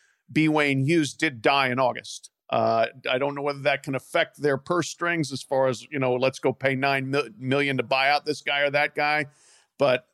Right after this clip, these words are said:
he was a big-time horse owner, Spendthrift Farm in, in Kentucky. Uh, he was involved in a lot of coaching decisions over the years at, uh, at U S C and, and threw around a lot of money to help make things happen. He's no longer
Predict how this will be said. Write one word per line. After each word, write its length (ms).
he 80
was 180
a 60
big-time 520
horse 340
owner, 180
Spendthrift 600
Farm 420
in, 240
in 260
Kentucky. 680
Uh, 320
he 180
was 160
involved 500
in 100
a 80
lot 560
of 180
coaching 380
decisions 720
over 200
the 120
years 600
at, 360
uh, 340
at 240
U 200
S 140
C 280
and, 220
and 240
threw 160
around 260
a 40
lot 180
of 80
money 280
to 120
help 180
make 220
things 240
happen. 360
He's 240
no 180
longer 460